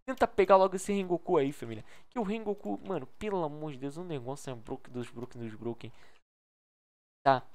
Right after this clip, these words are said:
Vai ser broken pra você, família. Eu recomendo vocês estarem fazendo isso tranquilo. Pega logo isso aí pra você ficar mais suave, cara. Mais suave. Pega logo esse Rengoku aí, mano.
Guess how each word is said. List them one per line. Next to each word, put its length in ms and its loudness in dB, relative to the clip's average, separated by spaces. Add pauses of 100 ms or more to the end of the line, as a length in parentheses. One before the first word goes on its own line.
(480)
Vai 100 0
ser 140 0
broken 280 -2
pra 140 0
você, 260 -6
família. 400 -10 (320)
Eu 80 -4
recomendo 380 -6
vocês 240 -12
estarem 220 -10
fazendo 340 -14
isso 120 -18 (460)
tranquilo. 220 -10 (340)
Pega 220 4
logo 160 4
isso 160 -8
aí 160 -6 (260)
pra 140 0
você 240 -6
ficar 300 -4
mais 460 -4
suave, 460 -6
cara. 380 -16
Mais 140 -12
suave. 280 -14
Pega 200 -10
logo 160 -12
esse 120 -16
Rengoku 440 -12
aí, 200 -12
mano. 140 -18